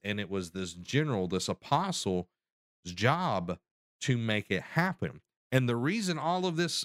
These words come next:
was formed was because if the emperor left Rome and went to this city, he would want to feel like he was in Rome because that's how it should be.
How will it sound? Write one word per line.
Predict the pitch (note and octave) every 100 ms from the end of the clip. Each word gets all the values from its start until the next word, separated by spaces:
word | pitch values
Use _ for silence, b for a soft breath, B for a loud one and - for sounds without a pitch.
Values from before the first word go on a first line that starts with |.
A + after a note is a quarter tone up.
| _
was | G#2 B2+ B2
formed | - G3+ F3+ C3 B2+ _ _ _ _ _ _ _ A2+
was | A#2+ A2+
because | B2 C3 A#2+ G#2 A#2
if | A2+
the | A#2 G2+
emperor | C3 F3+ D3 B2 G#2
left | G#2 D#3 C3 G2 - - _ _ _ -
Rome | G2 C#3+ D3 G2 F2 E2+ _ _ _ _ _
and | A#2 A2+ A2 G#2+
went | C#3+ - -
to | C3+ A2+ A2 G#2 _ _
this | F#2 G#2+ -
city, | - F3 D#3 G#2 F#2 - _ _ _ _ -
he | D3 F3
would | D3+ C3 G#2
want | A2+ C#3 C3+ -
to | G#2+
feel | - A2
like | G2+ G2+
he | - G#2
was | F#2 E2+
in | E2+ E2+
Rome | F2+ D2+ - _ _ -
because | G2+ - B2+ A2 G2 - _ _ _ _ -
that's | G2+ B2 -
how | B2+ A#2+
it | -
should | A2+ G2
be. | B2 F2